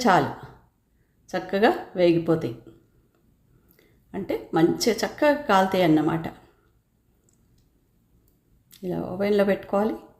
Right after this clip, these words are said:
ఓవెన్ సౌకర్యం లేని వాళ్ళు డీప్ ఫ్రై కూడా చేసుకోవచ్చు ఆయిల్లో, చక్కగా ఉంటాయి. అయినాక ఇలా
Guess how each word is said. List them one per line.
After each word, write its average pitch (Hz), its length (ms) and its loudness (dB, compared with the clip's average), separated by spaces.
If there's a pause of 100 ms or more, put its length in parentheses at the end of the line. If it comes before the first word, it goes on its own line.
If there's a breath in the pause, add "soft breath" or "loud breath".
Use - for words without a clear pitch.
ఓవెన్ 285 520 4
సౌకర్యం 262 560 2
లేని 240 220 6
వాళ్ళు 285 340 4
డీప్ 175 260 2
ఫ్రై 170 200 2
కూడా 214 300 0
చేసుకోవచ్చు - 840 -2
ఆయిల్లో, 165 440 2 (760 soft breath)
చక్కగా 180 380 2
ఉంటాయి. 180 440 0 (1000 soft breath)
అయినాక 185 480 2 (220)
ఇలా 151 280 2